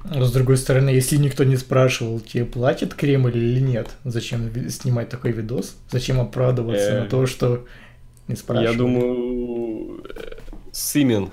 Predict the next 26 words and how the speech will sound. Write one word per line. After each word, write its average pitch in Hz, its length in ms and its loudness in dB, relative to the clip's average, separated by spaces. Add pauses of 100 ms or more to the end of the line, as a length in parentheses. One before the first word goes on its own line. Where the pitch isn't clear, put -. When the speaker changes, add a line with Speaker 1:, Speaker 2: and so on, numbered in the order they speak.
Speaker 2:
это 98 500 -2
сделал 107 520 0
для 98 100 -2
того, 107 240 0
чтобы 104 300 -4
отвести 104 440 -6
глаза 104 380 -2
от 98 100 -4
себя, 107 320 -2
потому 92 440 -8
что - 180 -18
всем 98 280 -6
известно 92 380 -6
то, 92 100 -14
что - 200 -18
Константин 95 600 -6
Симин 95 500 -2 (880)
это 87 360 -8
пропагандон. 92 760 -6 (1700)
Speaker 1:
Ну 117 260 -4
да, 120 200 10
есть 107 400 -2
такой, - 240 -6
м. 127 320 -4 (1000)
Бля, 123 240 2
я 123 520 0